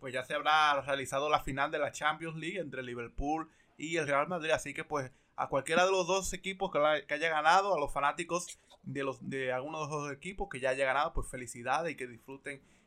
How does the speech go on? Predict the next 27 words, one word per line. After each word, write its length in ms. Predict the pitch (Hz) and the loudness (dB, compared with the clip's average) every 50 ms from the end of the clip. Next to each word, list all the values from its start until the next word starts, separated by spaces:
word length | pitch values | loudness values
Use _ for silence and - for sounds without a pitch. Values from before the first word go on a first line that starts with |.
| _ - | _ -6
el 180 | 160 165 170 - | -6 -4 -2 0
título, 400 | 208 180 185 - 208 254 254 - | -2 -2 0 0 0 0 2 2
que 80 | 170 | 2
de 100 | 143 143 | 0 2
verdad 320 | 135 135 135 131 135 143 151 | 2 2 2 4 4 4 4
pues 200 | - 160 139 - - - - _ - | 2 -2 -2 -4 -8 -12 -10 _ -2
es 180 | 160 165 147 | 2 2 2
merecido. 580 | 165 170 165 160 131 - - 147 131 123 123 117 | 2 2 0 0 0 0 -2 -4 -6 -6 -6 -6
Cualquiera 360 | - 123 120 - 160 160 165 | -6 -6 -4 -2 0 0 0
de 80 | 160 160 | 0 -2
los 120 | 156 147 | -6 -6
dos 140 | 143 151 147 | -6 -6 -4
que 80 | - 139 | -2 -2
haya 220 | 139 139 139 139 | -2 0 0 0
ganado, 420 | 135 135 139 151 156 156 151 156 - - - - - - - | 0 2 4 4 4 4 2 -2 -8 -14 -20 -20 -20 -14 -8
eh, 680 | 131 135 135 127 127 127 123 123 120 117 113 110 107 - _ _ _ _ _ _ _ - - - | -6 -4 -4 -4 -4 -4 -6 -6 -8 -10 -10 -12 -12 -16 _ _ _ _ _ _ _ -20 -18 -16
el 100 | 127 120 | -10 -4
campeonato 640 | - 135 131 131 139 127 139 147 151 151 - 147 139 | -2 -2 -2 0 -2 2 4 4 2 2 0 -2 0
de 100 | 135 135 | 0 0
la 60 | 127 | 0
Champions 380 | - 143 139 147 170 175 170 | 0 -2 -4 -4 -4 -6 -4
League, 200 | 185 190 208 - - | -4 -6 -6 -6 -2
pues 220 | - 139 117 - - | -2 -2 -2 -2 -4
es 180 | - 120 - _ - | -10 -10 -10 _ -6
muy 220 | 131 147 175 180 170 | -2 0 0 0 0
bien 200 | 151 151 151 139 | -2 -2 -2 -2
merecido. 500 | 131 117 104 - - - - - - | -6 -6 -8 -12 -16 -20 -20 -20 -20